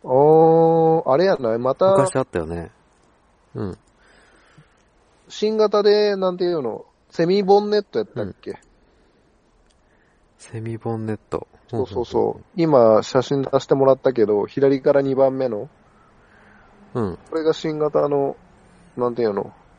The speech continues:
Speaker 1: グラン、グランエースやったっけ？なんつったっけ？
Speaker 2: グランドハイエース？
Speaker 1: グランドハイエースっていう名前やったっけな。でもこれはね、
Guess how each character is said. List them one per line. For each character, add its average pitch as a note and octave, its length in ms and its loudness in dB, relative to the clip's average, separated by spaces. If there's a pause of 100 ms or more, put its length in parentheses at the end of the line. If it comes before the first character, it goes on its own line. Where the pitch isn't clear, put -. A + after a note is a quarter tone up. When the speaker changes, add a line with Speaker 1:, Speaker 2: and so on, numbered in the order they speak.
(180)
Speaker 1:
グ B2 140 2
ラ D3 180 6
ン、 D#3+ 200 -2
グ B2 160 2
ラ D#3+ 140 6
ン G#3 80 2
エ E4 120 2
ー - 20 2
ス - 140 -2
や G2+ 60 2
っ - 20 -2
た - 140 -6
っ - 20 -10
け？ G#2 100 -6
な G#2+ 180 0
ん D3 60 -4
つ - 120 -18
っ - 120 -20
た E4+ 100 -2
っ - 120 -10
け？ - 200 -14 (1300)
Speaker 2:
グ A2+ 160 -4
ラ A#2 140 0
ン A#2 100 -8
ド A#2 120 -6
ハ A2+ 160 -10
イ A2+ 120 -4
エ F#2+ 60 0
ー E2 40 -8
ス？ A2+ 300 -10 (1300)
Speaker 1:
グ A#2 120 -8
ラ D3+ 160 2
ン F3+ 80 -4
ド F3 80 -2
ハ F#3 180 0
イ F#3 120 2
エ E3+ 80 4
ー C#3 40 2
ス - 140 -16
っ - 40 -20
て A2+ 60 -8
い G#2+ 40 -4
う G#2+ 40 -6
名 G#2+ 120 -4
前 A#2+ 200 -4
や C#3+ 60 -2
っ - 40 -10
た - 160 -8
っ - 20 -10
け - 200 -8
な。 A2 280 -8 (720)
で D3 60 4
も B2+ 40 0
こ - 220 2
れ F3 100 6
は F#3 240 6
ね、 D#3 400 0